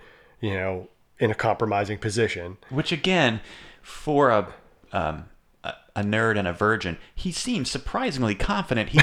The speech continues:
Speaker 2: jumps in the car,
Speaker 1: <laughs>
Speaker 2: he stands up, pulls down his pants. He's named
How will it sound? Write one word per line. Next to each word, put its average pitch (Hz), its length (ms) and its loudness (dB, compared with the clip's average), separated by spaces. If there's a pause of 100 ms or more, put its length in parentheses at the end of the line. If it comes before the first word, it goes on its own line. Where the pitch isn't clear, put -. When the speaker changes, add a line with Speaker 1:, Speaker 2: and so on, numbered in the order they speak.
Speaker 2:
jumps 208 260 6
in 143 100 4
the 127 120 6
car, 127 460 4
Speaker 1:
<laughs> - 40 -2
Speaker 2:
he 170 120 4
stands 247 500 -2
up, 147 260 2
pulls 208 200 0
down 147 140 0
his 120 120 -6
pants. 147 320 -2
He's 143 200 -4
named 139 580 2